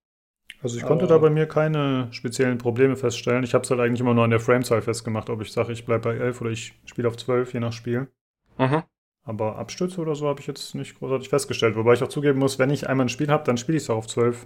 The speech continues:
Speaker 1: Wie gesagt, wenn's ungefähr passt von den Frames. Äh, ich hab dann selten gewechselt, wenn's mal Probleme gab. Von daher weiß ich gar nicht.
Speaker 2: Ja, keine Ahnung. Also, es, vielleicht liegt's auch wirklich an mir, aber es war wirklich, also es war mit zwei,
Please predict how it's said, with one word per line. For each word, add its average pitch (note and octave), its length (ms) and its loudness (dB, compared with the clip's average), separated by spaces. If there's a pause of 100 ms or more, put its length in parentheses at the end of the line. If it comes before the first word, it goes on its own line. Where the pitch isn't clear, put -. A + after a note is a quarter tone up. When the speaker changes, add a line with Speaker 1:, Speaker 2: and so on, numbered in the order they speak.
(140)
Speaker 1:
Wie A#2+ 80 -6
gesagt, A2+ 300 4
wenn's A2+ 200 0
ungefähr A#2+ 280 -4
passt B2+ 200 -4
von A#2 80 -4
den A2 80 -4
Frames. A#2 420 -4 (1160)
Äh, G#2+ 160 -6
ich - 80 -14
hab A2+ 100 -6
dann A2 300 -2
selten A2+ 240 0
gewechselt, A2+ 340 -4
wenn's A#2+ 180 -4
mal A2+ 120 -4
Probleme G#2+ 340 -6
gab. G#2+ 300 -8
Von - 220 -14
daher A2 200 -8
weiß A2+ 120 -10
ich A2+ 120 -18
gar A#2 100 -10
nicht. A2+ 200 -10 (760)
Speaker 2:
Ja, C3+ 200 4
keine D3 260 0
Ahnung. D3+ 240 2
Also, A#2+ 440 0
es, - 180 -16
vielleicht - 360 -4
liegt's D3 160 -6
auch C3+ 60 4
wirklich C#3+ 180 -4
an B2+ 80 2
mir, C#3+ 200 0
aber C3+ 120 4
es B2+ 100 0
war C3+ 160 6
wirklich, D3 240 -6
also B2+ 140 -2
es B2 80 -8
war C3+ 120 4
mit C3+ 140 -2
zwei, C3 480 0